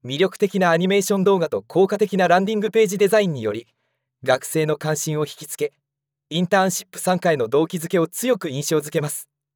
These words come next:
今回ご紹介したマーケティング戦略やエスエヌエス活用、心理学を駆使した集客戦略も、弊社のサービスに取り入れられており、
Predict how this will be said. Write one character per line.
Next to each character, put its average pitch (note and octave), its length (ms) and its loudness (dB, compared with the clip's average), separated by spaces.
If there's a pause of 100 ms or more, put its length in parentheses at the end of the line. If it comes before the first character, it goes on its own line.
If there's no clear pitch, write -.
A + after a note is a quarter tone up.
(160)
今 A3+ 200 0
回 D#3+ 180 0
ご A#2 120 -2
紹 F3+ 200 0
介 F3+ 180 0
し - 60 -8
た D#3+ 120 0
マ C#3+ 140 4
ー F3+ 40 4
ケ F#3+ 120 -4
テ G#3 80 -4
ィ G3+ 60 0
ン - 20 0
グ G#3 80 0
戦 G#3 200 2
略 E3+ 200 -2
や G2 120 -2
エ G#2+ 80 -6
ス - 180 0
エ G3+ 80 4
ヌ G3 80 0
エ G3 60 0
ス - 100 -8
活 D3+ 260 -6
用、 C#3+ 200 -4 (460)
心 A3+ 300 -4
理 B3 80 -2
学 F#3 240 2
を A#2+ 40 2
駆 - 160 -12
使 E3+ 120 -4
し - 60 -8
た A2+ 120 -4
集 F#3+ 260 -2
客 F#3 180 -2
戦 G3 200 -2
略 E3+ 200 -4
も、 A2 180 -8 (480)
弊 G#3 180 6
社 F#3 140 2
の A2+ 100 -2
サ D#3 160 0
ー E3+ 60 6
ビ D#3 80 -4
ス B2+ 120 -12
に G#2 100 -10
取 C3 200 -2
り E3 60 -2
入 E3+ 60 -2
れ E3+ 40 2
ら E3 80 4
れ D#3 80 0
て C#3+ 100 -6
お A#2 80 0
り、 A2 140 -12